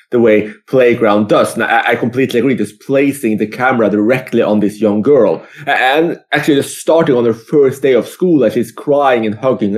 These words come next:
her father, afraid to go in, with the camera just constantly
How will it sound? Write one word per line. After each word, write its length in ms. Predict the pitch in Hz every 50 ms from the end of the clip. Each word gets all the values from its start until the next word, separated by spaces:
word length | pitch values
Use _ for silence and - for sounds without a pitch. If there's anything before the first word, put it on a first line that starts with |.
| -
her 180 | - 113 117 113 110 -
father, 340 | 127 131 139 131 113 104
afraid 280 | 101 98 - 120 113 110
to 80 | 113 98
go 180 | 110 107 113
in, 340 | 131 139 120 104 95 90 - - _ _ _ _ - -
with 140 | 113 135 -
the 60 | -
camera 200 | - 147 139 131
just 240 | 123 117 - - -
constantly 840 | - - - - 156 160 160 151 - - 135 117 - 120 117 107 107